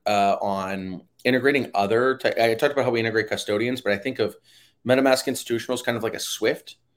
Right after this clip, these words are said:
for Web three, where a number of different parties can integrate together. Like, in the traditional financial world, like, if you wanna buy and sell stocks, secretly behind the scenes, there are, like, investment managers, there's broker dealers, there's custodians,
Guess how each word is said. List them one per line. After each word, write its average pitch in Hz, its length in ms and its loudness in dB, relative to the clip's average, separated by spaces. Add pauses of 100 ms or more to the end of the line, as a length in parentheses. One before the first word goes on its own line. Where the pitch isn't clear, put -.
(260)
for 123 380 2
Web 123 260 2
three, 170 420 0
where 110 340 2
a 107 60 0
number 110 300 0
of 107 80 0
different 110 260 -6
parties 107 320 0
can 110 160 -4
integrate 104 360 -2
together. 101 340 -2
Like, 107 220 -2 (320)
in 131 80 2
the 135 80 2
traditional 143 680 -2
financial 113 440 -2
world, 127 420 0 (100)
like, 107 140 -6
if 104 80 -6
you 120 80 -4
wanna 143 140 -2
buy 98 200 0
and 107 80 -4
sell 110 180 -2
stocks, - 640 -2 (400)
secretly 127 460 -2
behind 120 300 0
the 117 60 -2
scenes, 110 400 -6
there 110 100 2
are, 107 60 0
like, 107 160 -2
investment 104 420 -4
managers, 107 540 -2
there's 98 160 -10
broker 104 320 -4
dealers, 101 800 -2
there's 87 180 -8
custodians, 104 960 -2